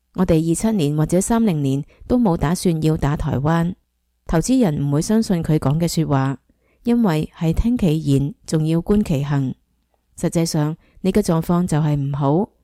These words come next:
外資嘅撤退，再點樣努力，應該返到中國大陸嘅可能性唔高。此外，陳松興仲認為，近期台海衝突不斷升級，導致外資大批撤出中國。佢話，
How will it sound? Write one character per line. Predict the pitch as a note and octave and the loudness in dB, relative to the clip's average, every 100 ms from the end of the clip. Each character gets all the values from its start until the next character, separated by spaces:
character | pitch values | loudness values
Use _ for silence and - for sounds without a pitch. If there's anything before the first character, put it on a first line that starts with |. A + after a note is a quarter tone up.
| _ _ _ | _ _ _
外 | G3+ F3+ | -2 0
資 | F3 | 0
嘅 | A#3 | 0
撤 | G#3+ F3+ | 0 0
退， | - E3 E3 - _ | 0 0 0 -4 _
再 | - F3 | 0 0
點 | D#3+ | 2
樣 | F#3 | 2
努 | G3 C#3+ | 2 2
力， | D3+ D3 - - - | 2 0 -2 -10 -2
應 | A#3 | 0
該 | A#3 A3 | 2 0
返 | - A3+ | 2 0
到 | F#3+ | 0
中 | D3+ G3+ | 0 0
國 | G3+ E3 | 0 0
大 | C#3 | 0
陸 | C#3 B2+ | -2 -2
嘅 | C#3 C#3+ | -2 -2
可 | D3 | 0
能 | D#3+ B2+ | -2 -2
性 | - D3 C3 | -4 -4 -4
唔 | |
高。 | A#2+ D3+ D#3 D#3 _ _ _ _ _ _ _ _ _ _ _ - | -2 2 2 0 _ _ _ _ _ _ _ _ _ _ _ -8
此 | F#3+ G3 | -2 0
外， | E3+ D3+ | 0 -2
陳 | D3+ | -4
松 | D3+ D3+ | -2 0
興 | F#3 G#3+ | 0 0
仲 | E3+ | 0
認 | D3 D3+ | -2 0
為， | C#3+ C#3 C#3 - _ _ - | 0 0 -2 -8 _ _ -6
近 | F#3+ F#3+ | -2 0
期 | F3+ D#3+ | 2 0
台 | E3+ D#3+ | 0 0
海 | E3+ F3+ | 0 0
衝 | A#3 A#3+ | 0 0
突 | G#3 C#3+ | 0 -2
不 | - | -2
斷 | G#3 D3+ | 0 0
升 | D#3+ F#3 | 0 -2
級， | F#3+ F#3 G3 _ _ - | 0 0 -2 _ _ -2
導 | F#3 | 0
致 | F3+ G3+ G3+ | 2 2 2
外 | D3+ | 0
資 | - G#3 G#3+ | 0 0 0
大 | D#3+ D3 | 0 0
批 | F#3 F#3+ | 0 -2
撤 | - | -2
出 | - | -4
中 | F#3 F3+ F3+ | -2 -2 0
國。 | D3 C#3 D3+ - _ _ _ _ _ _ _ - | 0 0 -2 -8 _ _ _ _ _ _ _ -8
佢 | F3 | -2
話， | D#3+ D3 D3+ | 0 0 -2